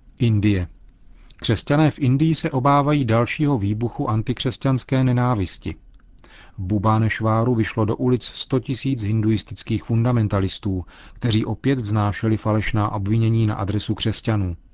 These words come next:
Manifestace proběhla se souhlasem vlády indického státu Orissa, kde se třiadvacátého srpna začal pogrom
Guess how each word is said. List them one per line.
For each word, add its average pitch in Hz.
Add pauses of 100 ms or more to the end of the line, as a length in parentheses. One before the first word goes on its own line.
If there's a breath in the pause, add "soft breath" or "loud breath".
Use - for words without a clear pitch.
(520 loud breath)
Manifestace 123
proběhla 113
se 107
souhlasem 123
vlády 101
indického 110
státu 101
Orissa, 110 (200 soft breath)
kde 104
se 107
třiadvacátého 101
srpna 113
začal 104
pogrom 113